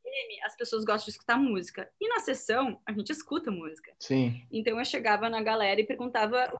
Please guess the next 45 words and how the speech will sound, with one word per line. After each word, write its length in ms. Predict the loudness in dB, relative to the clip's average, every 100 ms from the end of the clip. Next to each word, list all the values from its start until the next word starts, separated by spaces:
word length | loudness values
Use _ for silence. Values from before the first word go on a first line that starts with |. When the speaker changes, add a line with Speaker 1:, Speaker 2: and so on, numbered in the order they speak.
| _ 2
Speaker 1:
quais 240 | 2 2
são 140 | -4
os 60 | -4
preferidos 560 | -4 -2 0 -2 -2 -2
da 100 | -2
sessão. 420 | -4 -4 -4 -4 -6
E 100 | 4
na 140 | 8
época, 400 | 8 6 6 6
o, 340 | 6 4 0 0
o 40 |
programa 400 | 4 6 6 6
tinha 120 | 4 2
mudado 260 | 2 2
várias 280 | 2 2 2
vezes 160 | -2 -2
de, 180 | -4
de 80 | -4
nome 520 | -4 2 4 4 2 0
e 160 | 2
eu 80 | 2
tinha 220 | 2 -4
feito 180 | -4 -4
uma 100 | -2
coni-, 240 | -2 -4 -4
uma, 600 | 0 2 2 2 0 -2
uma, 180 | -4 -6 -8 -8
uma 720 | -4 -4 -6 -8 -10 -12 -14 -20 -4
collab 580 | 0 2 2 2 0 -2
com 220 | -2 0
o 60 |
Gerda 580 | 0 4 4 4 0 -2 -10 -6
e 100 | -4
o 20 |
Direto 280 | 0 0 0
da 80 | 0
Rua, 200 | 0 0
que 80 | -4
era 60 |
um 60 | 0
projeto 420 | 0 2 0 -2
que 80 | -8
ele 80 | -6
tinha 320 | -2 -2 -2
de 1000 | -6 -16 -8 -4 -4 -6 -8 -8 -10